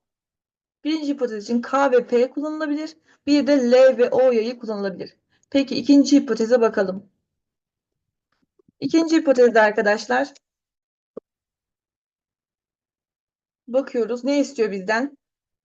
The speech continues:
Dinamometrelerde kullanılan telin cinsi uzama miktarını etkiler. Peki burada ne olması gerekiyor? Sadece yapıldıkları maddeler, yani cinsleri farklı iki yay seçmemiz gerekiyor.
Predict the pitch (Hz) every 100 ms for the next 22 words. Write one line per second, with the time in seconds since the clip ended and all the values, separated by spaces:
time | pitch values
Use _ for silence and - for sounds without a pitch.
0 | _ _ - 269 285 285 277 254 214 202
1 | 202 247 226 202 208 247 240 233 190 233
2 | 240 - 247 - - 240 262 269 233 233
3 | 208 202 240 262 226 - 202 190 202 _
4 | _ _ _ - 240 233 214 202 214 330
5 | 311 277 269 262 240 240 226 208 220 240
6 | 233 262 285 _ _ _ _ _ _ _
7 | 294 320 302 240 247 240 240 269 277 269
8 | 247 214 233 269 - 285 285 302 - _
9 | _ _ _ _ _ _ _ 208 269 302
10 | 302 226 202 233 247 - 254 311 - 247
11 | 233 233 226 311 - 247 - 277 269 269
12 | 220 226 247 285 220 208 202 196 185